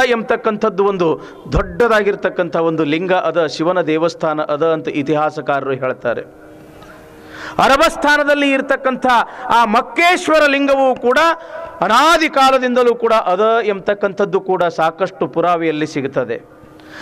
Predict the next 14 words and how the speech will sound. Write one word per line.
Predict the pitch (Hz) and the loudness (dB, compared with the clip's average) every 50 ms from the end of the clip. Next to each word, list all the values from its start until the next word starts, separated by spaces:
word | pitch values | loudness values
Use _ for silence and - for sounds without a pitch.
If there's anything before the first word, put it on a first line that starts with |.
| - - 165 | -6 -2 0
ಅಮೇರಿಕಾದಲ್ಲಿಯೂ | 196 240 285 311 320 320 311 311 294 302 294 285 285 285 285 277 269 | 2 2 4 4 4 4 2 2 2 2 4 4 2 2 2 0 0
ಕೂಡ | 285 269 262 262 240 | 0 0 2 2 2
ಟೆನ್ಸಿ | 226 - 233 262 302 294 - 349 339 | 2 2 0 0 0 -2 -2 -2 -2
ಪಟ್ಟಣದಲ್ಲಿ | - - 269 269 269 269 269 262 254 277 302 262 240 247 247 - - - - - 139 | 0 0 -2 0 0 -2 -2 0 0 0 0 0 -2 -2 -2 -6 -12 -20 -18 -8 -4
ಘನಲಿಂಗ, | 170 220 262 302 302 277 269 254 247 240 240 220 220 214 - | -2 0 2 2 2 2 0 -2 0 2 2 2 2 2 0
ಸುವರ್ಣಲಿಂಗ | 226 254 294 302 294 294 285 269 262 254 254 247 247 240 240 | 0 2 4 4 4 2 2 0 0 -2 0 2 2 2 2
ಎಂಬತಕ್ಕಂಥದ್ದು | 240 233 220 - - 220 - - 220 208 - 233 226 185 202 214 208 196 170 - - - - - - | 2 0 -2 -2 -4 -4 -2 -2 -6 -2 -2 -4 -2 0 0 0 2 0 -2 -6 -14 -20 -18 -12 -4
ಶಿವನ | 214 233 247 254 247 | -2 0 2 2 2
ದೇವಸ್ಥಾನ | 240 180 196 208 214 220 220 220 - - 208 202 202 | 2 2 2 4 4 2 0 -2 0 0 0 2 2
ಇದೆ | 196 185 170 170 180 - 226 233 233 240 - | 0 0 0 0 2 2 4 4 2 2 0
ಎಂಬತಕ್ಕಂಥದ್ದು | 214 202 190 - 202 196 - 202 185 175 196 180 170 180 165 | -2 -4 -2 -2 -4 -2 -2 -4 -6 -2 -4 -4 -2 -4 -6
ಕೂಡ | - 175 170 | -4 -2 -2
ನಮಗೆ | 175 165 165 160 151 - | -2 -2 -2 -2 -4 -6
ತಿಳಿತದೆ. | - - 151 143 139 139 - - 110 113 | -4 -4 -4 -4 -4 -4 -4 -4 -4 -4